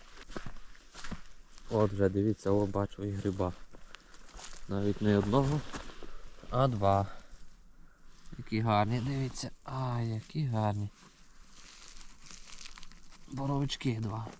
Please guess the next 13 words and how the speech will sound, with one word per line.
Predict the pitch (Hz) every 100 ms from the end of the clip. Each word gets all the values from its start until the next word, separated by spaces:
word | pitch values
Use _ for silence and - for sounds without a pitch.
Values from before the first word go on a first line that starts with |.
| - - - - - - - - - - -
Купі. | 123 104 107 101 - - - - - - - - - - - - - - - - - - - - - - - - - - - - - - - - - - - - - - - - - - -
Бачите, | - - -
які | - -
два | 127 131 110 113
боровички | 123 123 120 - -
вкупі. | 113 - 110 - - - - - - - - - - - - -
Гарні. | 117 107 101 101 104 - _ - - _ - - _ -
Молоденькі. | - 101 120 147 117 107 - - - - - - - - -
Один | - 98 113
чуть-чуть | 117 110 123
вже | 104 113
такий | - 127 120 - - - - - - - -
зеленуватий. | - 113 117 123 120 110 104 113 -